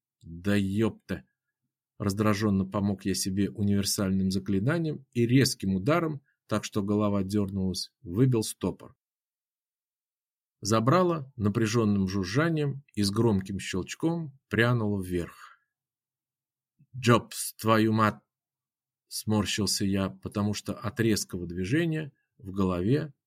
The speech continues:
взорвался еще очаг боли. «Михаил!» помахал я скрипачу –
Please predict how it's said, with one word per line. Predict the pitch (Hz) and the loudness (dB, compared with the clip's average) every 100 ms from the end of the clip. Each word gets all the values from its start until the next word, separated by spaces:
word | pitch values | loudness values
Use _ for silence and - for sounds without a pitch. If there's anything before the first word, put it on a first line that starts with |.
| _ | _
взорвался | - 92 95 92 113 127 - 107 | -8 -2 -2 0 0 0 0 -2
еще | 85 - 104 95 | -4 -6 -6 -6
очаг | 90 - 92 90 | -8 -6 -6 -6
боли. | 85 78 73 - _ _ _ _ _ _ _ _ _ _ _ _ _ | -8 -8 -10 -14 _ _ _ _ _ _ _ _ _ _ _ _ _
«Михаил!» | 101 104 113 - 123 156 214 214 190 123 - _ _ _ | -4 -2 -2 2 4 4 4 4 4 4 0 _ _ _
помахал | - 110 107 - 104 | -4 -2 0 0 2
я | 101 | 0
скрипачу – | 98 110 98 104 - 185 190 | -2 -4 -2 -2 0 -2 -2